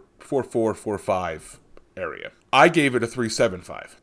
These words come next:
Are the people gonna be more closer to me, or do I need to account for the fact that people are just gonna give it a four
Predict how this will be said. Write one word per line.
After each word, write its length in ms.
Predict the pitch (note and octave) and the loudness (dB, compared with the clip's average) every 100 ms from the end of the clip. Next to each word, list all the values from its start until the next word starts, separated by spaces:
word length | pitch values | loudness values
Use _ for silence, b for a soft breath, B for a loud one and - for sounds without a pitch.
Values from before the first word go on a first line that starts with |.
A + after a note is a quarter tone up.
| - | 2
Are 140 | B2+ | 2
the 100 | A2 | 2
people 260 | B2 B2+ C3 | -2 -4 -2
gonna 140 | B2 | 0
be 80 | A#2+ | 0
more 180 | A#2 A2+ | -2 -2
closer 320 | - A2+ - | 0 -2 -2
to 60 | G2 | -6
me, 400 | G2 C3+ G#3 A#3+ | -4 -4 -4 -4
or 200 | - B2 | 0 2
do 100 | B2 | 4
I 60 | B2 | 2
need 180 | C#3 | 0
to 100 | C3+ | 0
account 340 | A#2+ - C#3 C#3 | -4 0 0 0
for 80 | C3+ | -2
the 100 | A2+ | -2
fact 320 | - A2+ A2 | 0 0 0
that 380 | G#2+ - - - | 0 -2 -4 -14
people 280 | - C#3+ D3 | -8 -4 -2
are 60 | |
just 180 | A#2+ B2 | -2 -4
gonna 160 | C3+ A2+ | -4 -4
give 240 | G#2 A#2+ | -2 0
it 140 | A#2 F#2 | 0 -2
a 140 | G#2 | -8
four 580 | - - A2+ G#2+ G#2 | -12 -10 -4 -2 -4